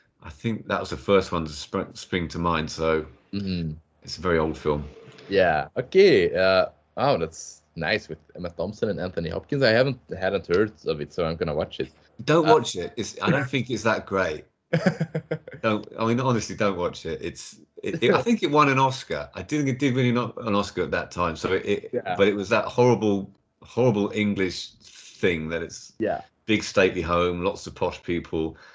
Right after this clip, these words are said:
Speaker 2: Mm-hmm.
Speaker 1: having a posh life, and
Speaker 2: Yeah.
Speaker 1: Branagh, Kenneth Branagh's running around.
Speaker 2: Amazing.
Speaker 1: I, I, it's, it's,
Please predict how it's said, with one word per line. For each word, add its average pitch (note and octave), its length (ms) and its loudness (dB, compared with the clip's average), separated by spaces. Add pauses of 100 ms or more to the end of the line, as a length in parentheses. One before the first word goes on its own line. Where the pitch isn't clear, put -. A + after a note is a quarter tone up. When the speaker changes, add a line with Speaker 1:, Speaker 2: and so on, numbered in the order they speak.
Speaker 2:
Mm-hmm. G2 280 -12
Speaker 1:
having F2 220 2
a D#2 60 -2
posh - 340 0
life, E2 600 -2
and D#2+ 340 -4 (540)
Speaker 2:
Yeah. F2 360 -2
Speaker 1:
Branagh, F2 380 -4
Kenneth F#2+ 320 0
Branagh's F2 380 0
running F2 240 -4
around. E2+ 840 -6
Speaker 2:
Amazing. E2+ 680 -6
Speaker 1:
I, - 60 -8
I, - 360 -6 (160)
it's, B2+ 400 -4 (180)
it's, - 240 -2